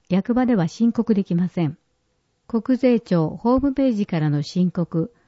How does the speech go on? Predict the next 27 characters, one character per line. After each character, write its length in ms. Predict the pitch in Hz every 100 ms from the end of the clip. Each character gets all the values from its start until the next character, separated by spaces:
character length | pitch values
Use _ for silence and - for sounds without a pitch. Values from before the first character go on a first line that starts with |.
| _ _
ま 120 | 185
た 180 | - 196
は 180 | 160 - _ -
電 220 | 196 247
気 120 | 269
文 180 | 254 269
化 140 | 262
会 200 | 254 262 247
館 240 | 185 175
で 220 | 147 147
申 280 | - 202 208
告 260 | 202 185 190
し 80 | -
て 140 | 175
く 80 | 156
だ 120 | 156
さ 180 | - 151
い。 100 | 160 _ _ _ _ _ _ _ _ _ _ _
役 260 | 202 202 262
場 120 | 285
で 80 | 285
の 120 | 247
申 260 | - 220 226
告 240 | 233 -
会 240 | - 240 214
場 240 | 180 156
は 240 | 147 165